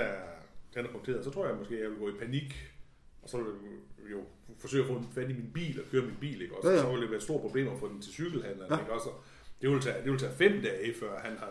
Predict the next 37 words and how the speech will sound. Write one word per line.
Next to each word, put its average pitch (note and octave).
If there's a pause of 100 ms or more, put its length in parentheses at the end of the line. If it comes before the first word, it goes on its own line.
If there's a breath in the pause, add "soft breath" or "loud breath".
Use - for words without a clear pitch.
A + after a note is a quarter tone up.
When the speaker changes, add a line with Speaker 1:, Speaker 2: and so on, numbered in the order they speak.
(140)
Speaker 1:
tid A#2
til A2
at, G2+
at G2
lappe G2
den F2+
der, F2+
ikke? A#2+
Speaker 2:
Præcis. F#3 (160)
Speaker 1:
Og -
der D3+
er E3
der E3
jo, A#2 (1500 loud breath)
altså, C3
der B2+
kan E3
man D#3+
godt E3
se, F3+
at A#2
der A#2+
er A#2
et -
problem A#2+
i, -
at G#2+
man G#2
ikke G#2+
kan, G#2
øh, G#2+
lappe G#2+
sin G#2+
egen G2
fucking F#2+
cykel, F#2+
ikke? A#2+